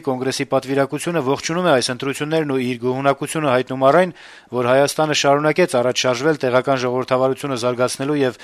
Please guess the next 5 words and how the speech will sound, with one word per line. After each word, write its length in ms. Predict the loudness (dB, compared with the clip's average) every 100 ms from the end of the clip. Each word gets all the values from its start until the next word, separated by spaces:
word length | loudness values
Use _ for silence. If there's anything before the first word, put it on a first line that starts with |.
| -20 -18 -6
իրագործելու 560 | 0 2 0 0 -2 0
իր 100 | -2 0
ճանապարհով, 480 | 0 4 4 4 0 -8
հայտարարեց 500 | -6 -2 0 -2 -4 -6
Մերմագենը, 480 | -2 -2 0 0